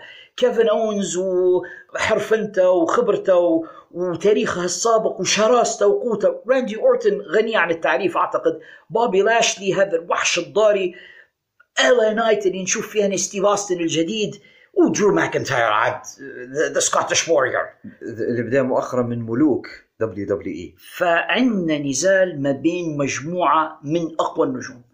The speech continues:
Speaker 1: تطاحنوا داخل الإليمينيشن تشامبر لمدة ستة وثلاثين دقيقة وخمسة وخمسين ثانية،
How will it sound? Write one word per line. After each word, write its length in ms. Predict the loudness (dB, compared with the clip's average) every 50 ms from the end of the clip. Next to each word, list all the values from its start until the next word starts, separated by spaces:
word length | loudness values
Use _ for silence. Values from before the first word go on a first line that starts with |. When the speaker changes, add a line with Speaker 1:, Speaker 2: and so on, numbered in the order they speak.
| _ _ _ _ _ _ _ _ _ _ _
Speaker 1:
تطاحنوا 880 | -2 -2 0 0 2 2 2 2 2 2 0 2 2 0 -2 -4 -6 -4
داخل 460 | -2 0 2 2 2 0 0 -2 -2
الإليمينيشن 800 | -2 -2 -2 -2 0 0 0 0 0 -2 -4 -4 -4 -4 -4 -6 -4
تشامبر 600 | -2 0 2 2 2 2 2 0 0 0 -2 -8 -12
لمدة 600 | -10 -6 -4 -4 -4 -4 -6 -4 -2 0 0 0
ستة 380 | 0 -2 -4 -4 -2 -2 -2
وثلاثين 400 | -2 -2 -4 -8 -8 -10 -6 -4
دقيقة 420 | -4 -4 -4 -6 -10 -4 -2 0 0
وخمسة 380 | 0 0 -2 -2 0 0 0
وخمسين 380 | 0 -2 -2 -4 -6 -10 -6 -4
ثانية، 460 | -2 -2 -2 -2 -2 0 -2 -2